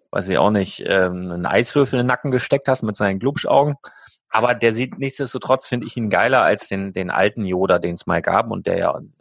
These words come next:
sich auch preislich sehr, sehr gut entwickelt hat. Also ich finde so der alte Yoda, der hat so, sieht so ein bisschen nach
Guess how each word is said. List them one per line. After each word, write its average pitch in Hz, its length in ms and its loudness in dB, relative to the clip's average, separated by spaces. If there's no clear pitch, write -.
sich - 260 -16
auch - 180 -8
preislich 101 440 -2
sehr, 90 140 0
sehr 90 140 -4
gut - 200 -10
entwickelt 101 440 -8
hat. - 160 -2
Also 101 100 -12
ich - 60 -14
finde 113 140 -6
so 98 100 -4
der 92 160 0
alte 139 280 2
Yoda, 117 540 2
der 92 100 -6
hat 98 140 -2
so, 101 400 0
sieht - 160 -20
so 98 100 -12
ein 95 40 -10
bisschen 95 280 -6
nach 92 220 -2